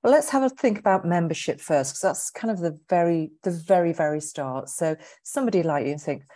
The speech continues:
"Whoa, it's just, there's so much, where do I start?" So a,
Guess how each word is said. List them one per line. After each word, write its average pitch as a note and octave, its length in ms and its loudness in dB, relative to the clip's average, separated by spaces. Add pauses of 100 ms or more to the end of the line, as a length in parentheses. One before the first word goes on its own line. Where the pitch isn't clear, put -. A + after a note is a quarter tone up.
(480)
"Whoa, G#3 480 4
it's - 280 -2
just, - 680 -4
there's F3+ 180 0
so E3+ 340 0
much, C3+ 360 -4
where C#3+ 160 0
do C#3 120 -10
I C#3+ 60 -6
start?" C3+ 480 -2
So D#3 340 -2 (460)
a, F#3+ 140 4